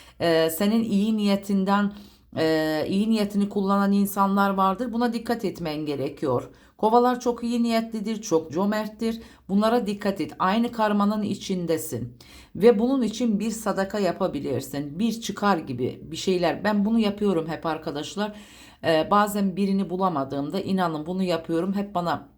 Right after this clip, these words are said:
e, herkes, e, şey diyor, "Batil inanç, batil inanç." Artık onu ben kendime,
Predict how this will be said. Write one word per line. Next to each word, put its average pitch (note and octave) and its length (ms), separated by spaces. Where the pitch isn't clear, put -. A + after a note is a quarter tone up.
e, D#3 60
herkes, D#3+ 720
e, C#3 200
şey D3 260
diyor, D#3+ 220
"Batil D#3+ 340
inanç, C#3+ 400
batil C#3+ 360
inanç." F3 240
Artık A3 400
onu A#3 240
ben G#3 160
kendime, G3 580